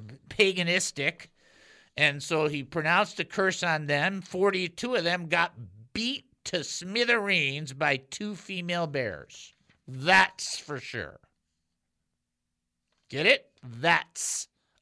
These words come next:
a for sure. Did they die? Probably not. Were they seriously wounded?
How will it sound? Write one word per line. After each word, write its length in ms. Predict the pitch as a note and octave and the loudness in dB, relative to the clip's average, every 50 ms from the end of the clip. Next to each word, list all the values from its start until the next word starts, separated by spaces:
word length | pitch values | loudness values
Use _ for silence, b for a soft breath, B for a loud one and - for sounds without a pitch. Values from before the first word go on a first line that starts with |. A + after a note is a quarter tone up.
| _ - | _ -8
a 80 | - B2+ | -8 -8
for 120 | - C#3 | -6 -8
sure. 420 | B2 - - C3+ G#2+ D2 A#1 - _ _ _ _ _ _ _ _ _ _ _ _ _ _ _ _ _ _ _ _ _ _ _ _ _ _ - | -8 -8 -6 -6 -8 -8 -10 -16 _ _ _ _ _ _ _ _ _ _ _ _ _ _ _ _ _ _ _ _ _ _ _ _ _ _ -6
Did 180 | E3 E3+ D3 | -6 -6 0
they 160 | D#3 E3 D#3+ | 0 0 0
die? 560 | C#3 C3+ C3 D#3 D#3+ E3 F3 F#3 G#3 C4 D#4+ D4 - - | 0 0 2 4 6 8 8 8 8 8 6 4 2 -2
Probably 300 | F3+ D3+ A#2+ G#2+ G2+ F2 | -2 -2 -2 -2 -6 -10
not. 220 | E2 D#2+ F#2 - _ _ _ _ _ _ _ _ _ _ _ _ _ _ _ _ _ _ _ _ _ _ _ _ _ _ _ _ | -10 -12 -12 -14 _ _ _ _ _ _ _ _ _ _ _ _ _ _ _ _ _ _ _ _ _ _ _ _ _ _ _ _
Were 100 | - C3 | -12 -10
they 120 | B2+ B2 - | -8 -8 -8
seriously 720 | - - - - G3 G3 F3+ F3+ F3+ F#3 F3 - F3+ F#3 F3+ | -6 -6 -4 2 4 4 4 4 2 0 -2 -4 -4 -4 -2
wounded? 500 | F3 F3+ G3 G#3 G#3+ A3 C#4 C#4 B3+ | -2 0 -2 -2 0 0 -2 -2 -2